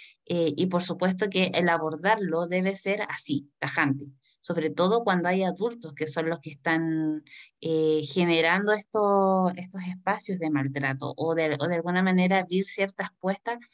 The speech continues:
para que otras personas lleguen a sumarse, por ejemplo. ¿Qué hubiera pasado si el profesor te trataba así?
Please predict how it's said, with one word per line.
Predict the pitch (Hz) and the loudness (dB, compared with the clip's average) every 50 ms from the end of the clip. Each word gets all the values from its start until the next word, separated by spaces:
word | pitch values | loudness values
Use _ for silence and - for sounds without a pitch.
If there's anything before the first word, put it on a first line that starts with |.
| _ _ _ _ _ _ _ _ | _ _ _ _ _ _ _ _
para | 180 180 170 170 165 | 0 0 2 0 0
que | - 151 151 | 0 0 2
otras | 160 208 269 285 277 233 208 233 262 262 - | 4 4 2 2 2 2 2 2 0 -2 -4
personas | - 208 196 185 - 254 262 269 247 190 190 202 190 185 | -8 -10 -8 -6 -2 2 2 2 2 2 0 -2 -2 0
lleguen | 185 185 190 208 226 240 240 - | 0 2 2 2 2 2 0 0
a | - 190 185 | -2 -4 -6
sumarse, | - 185 175 160 180 240 - - 208 185 | -4 -2 0 0 0 0 0 -4 -10 -10
por | 156 147 | -10 -10
ejemplo. | 143 - 156 147 156 165 | -8 -6 -6 -4 -4 -4
¿Qué | - 220 220 | -2 0 2
hubiera | 233 254 262 262 | 4 4 4 2
pasado | - - 240 - - 214 220 226 254 277 285 285 - - - - _ | 2 -2 -4 -2 0 2 2 2 2 0 -4 -8 -14 -20 -20 -20 _
si | - - 214 | -6 -2 0
el | 190 185 | 0 0
profesor | 185 170 175 - 175 160 - 226 233 240 240 | 0 -4 -8 -10 -10 -4 -2 0 0 0 0
te | 277 269 | -2 -2
trataba | 269 254 254 254 240 247 247 | 0 0 0 2 2 4 2
así? | 262 - - - 226 254 294 285 | 2 -2 -4 -6 -4 -2 -2 -2